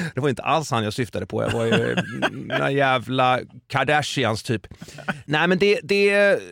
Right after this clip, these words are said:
Speaker 1: och sen var det ju en otrolig märklig tid. Eh, och jag kan tänka, de, de som led värst måste ju ändå varit, eh, alla som fick olika bud varje dag som har byggt upp, eh, verksamheter. Kom du ihåg, eh, i Stockholm här, eh, Garlic and Shots? Eh,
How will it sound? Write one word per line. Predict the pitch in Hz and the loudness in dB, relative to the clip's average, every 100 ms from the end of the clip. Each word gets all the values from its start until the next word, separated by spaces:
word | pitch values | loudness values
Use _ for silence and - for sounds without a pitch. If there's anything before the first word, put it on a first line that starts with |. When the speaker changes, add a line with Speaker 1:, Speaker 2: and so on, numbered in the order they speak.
| 87 80 | -14 -8
Speaker 1:
och | 185 | -6
sen | - 220 196 | 0 0 2
var | 208 185 | 2 2
det | 196 | 0
ju | |
en | 196 | 0
otrolig | 185 - 202 240 156 135 127 | 0 2 4 4 4 2 0
märklig | 135 160 120 - 127 | 0 0 0 -4 -2
tid. | 127 101 92 - _ _ _ _ | -2 -2 -8 -18 _ _ _ _
Eh, | 117 117 113 110 - | 0 2 2 -2 -2
och | 139 - | -4 -2
jag | 156 | -2
kan | - 165 | 0 -2
tänka, | 131 165 151 160 - - - - - 131 | -2 -4 0 0 0 -4 -20 -20 -20 -14
de, | - 110 87 87 - - - - _ _ - | -10 -10 -12 -18 -20 -20 -20 -20 _ _ -4
de | 156 | -2
som | 156 160 | 0 0
led | 160 160 147 | 0 0 0
värst | 135 131 139 220 175 - - | -4 -6 0 0 0 -6 -8
måste | 156 - | -8 -4
ju | 156 | -2
ändå | 139 | 0
varit, | 135 123 - _ _ _ _ _ - | 2 0 -4 _ _ _ _ _ -4
eh, | 127 120 120 - - | 0 2 2 -2 -2
alla | 143 123 | 0 0
som | 113 | -4
fick | 135 - | -6 -2
olika | 135 120 117 | 0 -2 -2
bud | 107 196 123 120 | 4 4 2 0
varje | 139 120 117 | 2 2 2
dag | 170 113 | 0 0
som | 127 | -4
har | |
byggt | 104 123 - | -6 -6 -4
upp, | 127 - - | -4 -4 -4
eh, | 117 113 | -2 2
verksamheter. | 127 120 120 120 | 2 0 -4 -2
Kom | - 190 | 0 2
du | 180 | 2
ihåg, | 240 269 190 | 2 2 2
eh, | 170 | 0
i | 151 151 | 0 -2
Stockholm | - 190 - 196 | -2 -2 0 0
här, | 165 143 123 | 2 2 2
eh, | 123 | 2
Garlic | 120 135 120 | 2 2 2
and | 120 | -4
Shots? | - - - - - - | -4 -4 -6 -10 -10 -10
Eh, | - 113 98 | -8 -6 -6